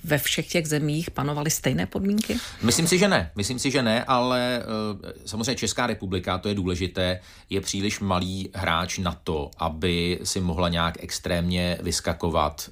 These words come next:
Speaker 2: a myslím si, že se bude velmi rozhlížet,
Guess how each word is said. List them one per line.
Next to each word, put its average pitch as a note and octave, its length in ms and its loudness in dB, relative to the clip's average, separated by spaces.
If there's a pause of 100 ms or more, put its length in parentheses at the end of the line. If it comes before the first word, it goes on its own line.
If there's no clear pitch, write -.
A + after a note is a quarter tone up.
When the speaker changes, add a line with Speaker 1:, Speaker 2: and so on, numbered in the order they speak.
Speaker 2:
a E2 320 4
myslím F2+ 580 -2
si, F#2 100 0
že F2+ 120 0
se F#2+ 120 0
bude F#2 200 2
velmi F#2 500 2 (280)
rozhlížet, F2 840 2